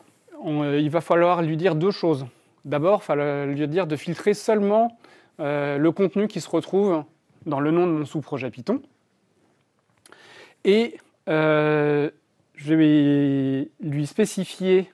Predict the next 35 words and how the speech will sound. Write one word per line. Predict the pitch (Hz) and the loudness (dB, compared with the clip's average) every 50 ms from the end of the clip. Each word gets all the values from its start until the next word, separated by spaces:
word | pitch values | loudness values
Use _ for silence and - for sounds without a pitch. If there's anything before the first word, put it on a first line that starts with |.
| _ _ - | _ _ -10
euh, | - 143 135 139 135 131 131 131 131 131 131 147 | -6 -4 -4 -2 -2 -2 -2 -2 -4 -4 -6 -4
une | - 160 156 | -4 -4 -2
commande | - 180 175 170 185 208 170 156 143 139 _ _ _ _ - | 0 0 2 2 2 2 0 -2 -4 -6 _ _ _ _ -20
de, | 165 151 135 135 143 139 | -16 -10 -6 -4 -4 -2
d'entrée. | 135 127 143 139 - - 185 220 226 - _ - | -2 -2 -4 -4 -2 -2 -2 -2 -2 -4 _ 0
Normalement, | 156 151 151 156 165 185 | 2 2 4 4 4 2
il | 208 196 | 2 4
n'y | 170 | 4
en | |
a | 175 | 4
pas | 175 175 | 2 2
besoin, | 160 170 165 147 170 180 202 220 - _ - - - - - | 4 2 2 4 2 2 2 0 -4 _ -20 -20 -18 -10 -4
mais | 143 | 0
là, | 151 175 | 2 2
il | 190 | 4
y | 180 | 4
en | |
a | 165 156 | 2 2
besoin. | 147 143 151 139 147 170 190 214 233 - - - - - - - _ - | 2 2 0 0 2 0 0 0 -2 -6 -14 -20 -20 -20 -20 -20 _ -10
Et | 131 | -8
du | 127 147 | -8 -8
coup, | 143 - 202 202 190 | -6 -4 -2 2 4
la | 180 156 151 | 4 4 2
commande | - 185 180 180 175 | 2 0 0 2 2
d'entrée, | 165 175 160 - - - 196 196 190 | 2 0 -2 0 2 4 4 4 4
on | 165 | 4
va | 156 151 | 2 0
lui | 151 156 | 0 0
dire | 165 180 | 0 -2
que | 175 - | -2 -6
c'est, | - - 151 151 156 156 156 | -6 -4 0 2 2 4 4
euh, | 143 135 135 | 2 2 0
une | 131 135 | -2 -2
commande | 135 - 147 151 151 151 139 135 131 | -2 -2 -2 0 0 0 0 -2 -4
shell, | 127 - - 185 202 220 185 139 | -4 0 2 2 2 4 2 -2